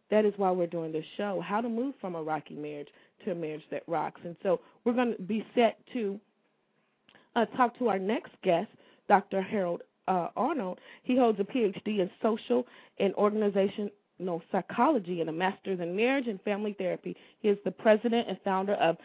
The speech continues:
Discovering Family International, an organization that promotes the, uh, virtues and values of family life.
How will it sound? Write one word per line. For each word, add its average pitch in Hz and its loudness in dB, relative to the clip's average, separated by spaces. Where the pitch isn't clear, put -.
Discovering 226 0
Family 233 -2
International, 214 -6
an 220 2
organization 185 2
that - 0
promotes 170 -6
the, 175 -10
uh, 175 6
virtues 226 -2
and 165 -2
values 240 0
of 180 4
family 208 4
life. 151 2